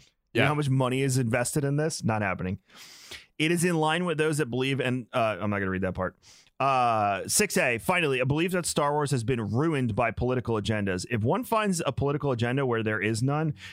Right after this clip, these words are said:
Speaker 1: it is you who has the agenda. Has Star Wars and many other franchises evolved to reflect a modern take on the world we live in? Yes. Six B, marketing and discussing in interviews how your films are being inclusive is good for business. If go woke, go broke was a proven,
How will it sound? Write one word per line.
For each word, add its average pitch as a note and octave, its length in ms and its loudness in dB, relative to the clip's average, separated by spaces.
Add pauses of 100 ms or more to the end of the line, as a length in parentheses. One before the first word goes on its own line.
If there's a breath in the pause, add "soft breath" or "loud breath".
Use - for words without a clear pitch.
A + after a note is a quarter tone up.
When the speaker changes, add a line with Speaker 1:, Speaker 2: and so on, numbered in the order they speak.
Speaker 1:
it A2+ 80 2
is A#2+ 160 0
you C#3+ 180 0
who C#3 120 2
has B2+ 180 0
the B2 100 0
agenda. G#2 380 0
Has A2+ 160 0
Star D3 300 0
Wars E3 180 0
and B2+ 100 0
many B2 220 0
other B2 160 0
franchises C#3 640 0
evolved G#2+ 400 0
to C3 80 0
reflect A2+ 340 -2
a G#2+ 60 0
modern G#2+ 320 0
take A2+ 220 -2
on A2 80 0
the G2 80 -2
world G2+ 200 -2
we G2+ 140 0
live G2+ 160 0
in? C#3 300 0
Yes. G#2 440 0 (420 soft breath)
Six C#3 220 0
B, A2+ 320 -2 (220 soft breath)
marketing E3 420 0
and D#3 80 -2
discussing C3+ 460 0
in A#2 60 -2
interviews A#2 420 0
how A2+ 80 0
your A2+ 120 0
films C3 300 0
are A#2 60 2
being A2 240 0
inclusive A2+ 500 0
is G2+ 100 0
good G#2 200 -2
for G2+ 80 -2
business. F#2+ 500 -2 (320 loud breath)
If A2 240 -2
go C3 220 2
woke, B2+ 400 0
go B2+ 180 0
broke A#2+ 400 0
was A#2+ 220 0
a B2 40 -2
proven, C#3 560 0